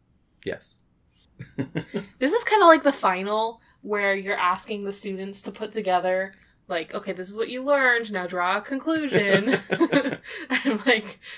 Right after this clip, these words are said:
Speaker 2: coming up with my own ideas on it, on
Speaker 1: Yeah.
Speaker 2: the subject.
Speaker 1: And you're doing great.
Speaker 2: <laughs> Thanks. Thanks, Teach.
Speaker 1: <laughs>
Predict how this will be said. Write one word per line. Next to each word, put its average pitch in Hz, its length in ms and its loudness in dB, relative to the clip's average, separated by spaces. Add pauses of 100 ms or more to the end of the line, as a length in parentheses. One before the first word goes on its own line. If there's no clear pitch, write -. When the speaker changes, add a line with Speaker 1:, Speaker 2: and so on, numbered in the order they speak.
(120)
Speaker 2:
coming 220 340 0
up 214 120 -2
with 214 140 -2
my 202 220 -2
own 185 360 -4
ideas 180 640 -6
on 180 200 -6
it, 196 340 -10
on 214 100 -6
Speaker 1:
Yeah. 208 60 -2
Speaker 2:
the 208 60 -4
subject. 214 600 -2
Speaker 1:
And 82 120 -12
you're 80 80 -12
doing 90 280 -8
great. - 380 -6 (220)
Speaker 2:
<laughs> 214 300 -8
Thanks. - 380 -14 (300)
Thanks, 190 240 -6
Teach. 190 440 -12
Speaker 1:
<laughs> - 40 -8